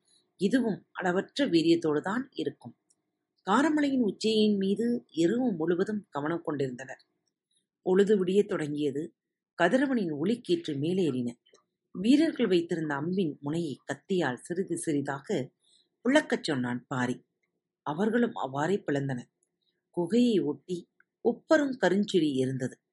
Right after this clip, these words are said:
அதன் இலையையும் கணுவையும் உடைத்தால் பால் வரும். அந்த பாலை விரல்கள் முழுவதும் தேய்த்துக்கொள் என்று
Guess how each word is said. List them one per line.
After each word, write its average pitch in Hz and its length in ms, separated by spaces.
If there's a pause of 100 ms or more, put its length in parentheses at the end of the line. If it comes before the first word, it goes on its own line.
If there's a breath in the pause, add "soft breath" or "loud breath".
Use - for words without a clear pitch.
(520)
அதன் 147 240
இலையையும் 160 540 (380)
கணுவையும் 202 480 (120)
உடைத்தால் 147 460 (120)
பால் 156 260
வரும். 123 280 (580)
அந்த 240 300
பாலை 254 440
விரல்கள் 220 480
முழுவதும் 202 520
தேய்த்துக்கொள் 156 560
என்று 139 300